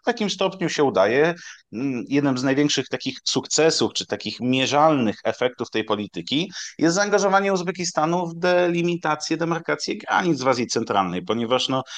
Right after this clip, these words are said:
te państwa pomimo już ponad trzystu lat swojej niepodległości dotychczas nie mają wytyczonych granic w terenie, co, co przez lata było źródłem różnych konfliktów, a Uzbekistan, no, no, mm,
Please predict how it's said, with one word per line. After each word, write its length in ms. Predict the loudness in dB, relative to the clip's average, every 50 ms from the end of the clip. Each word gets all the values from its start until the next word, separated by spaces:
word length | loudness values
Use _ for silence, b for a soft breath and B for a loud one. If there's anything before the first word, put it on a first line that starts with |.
| B B B
te 80 | -4 -2
państwa 380 | 0 2 0 0 2 0 0 0
pomimo 380 | 0 -2 -2 0 0 0 0
już 360 | -2 -2 -4 -6 -10 -12 -12 -10 -8 -2 0
ponad 280 | 0 0 0 0 -2 -2
trzystu 340 | 2 2 2 2 2 2 2
lat 180 | 2 2 2
swojej 180 | 0 0 0 0
niepodległości 680 | -2 -2 0 2 2 4 4 4 2 0 0 -4 -4 -2
dotychczas 480 | -2 -2 -2 -4 -4 -4 -4 -4 -2
nie 80 | -2 -2
mają 380 | 0 0 0 2 2 0 0 -2 B B B B B B B B
wytyczonych 640 | -2 -2 0 0 -2 0 2 2 2 4 2 0 0
granic 360 | 2 2 2 2 2 0 -2 -2
w 60 | -2
terenie, 460 | 0 0 0 0 0 0 -2 -2 -2
co, 160 | 0 -2 -2
co 140 | 0 0 -2
przez 240 | 0 0 0 2 2
lata 320 | 4 2 2 2 0 0
było 200 | 2 0 0 0
źródłem 440 | -2 -4 -4 -4 -2 -2 -2 -4 -8 -10 _ _ _ _ _ _ _ _ -20 _ _
różnych 360 | -4 -2 -2 -2 -2 -4 -4 0
konfliktów, 680 | 0 -2 0 0 -4 -4 -4 0 2 4 4 4 2 -2 B B B B B B B B
a 120 | 2 4 4
Uzbekistan, 720 | 4 2 0 -2 -2 -2 -6 -4 0 0 0 0 0 -2
no, 200 | 0 0 0 0
no, 460 | -2 -2 -4 -4 -4 -6 -6 -6 -6
mm, 480 | -4 -4 -2 -2 -2 -2 -2 -2 -4